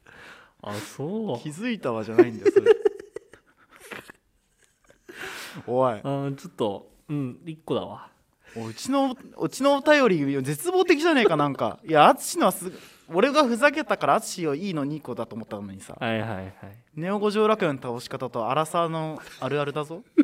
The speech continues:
Speaker 1: <laughs>
Speaker 2: この二つでいくんだね。
Speaker 1: でもこれをメインにして、
Speaker 2: あ、
Speaker 1: 他にも、
Speaker 2: メインにして。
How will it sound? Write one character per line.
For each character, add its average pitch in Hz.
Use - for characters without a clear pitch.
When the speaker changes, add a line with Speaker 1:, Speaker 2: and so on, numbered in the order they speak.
Speaker 1:
<laughs> -
Speaker 2:
こ -
の 185
二 196
つ 202
で 165
い 139
く 196
ん -
だ 143
ね。 131
Speaker 1:
で 170
も 165
こ 214
れ 240
を -
メ 220
イ 233
ン 156
に 139
し -
て、 143
Speaker 2:
あ、 196
Speaker 1:
他 311
に 330
も、 254
Speaker 2:
メ 202
イ -
ン 208
に 226
し -
て。 -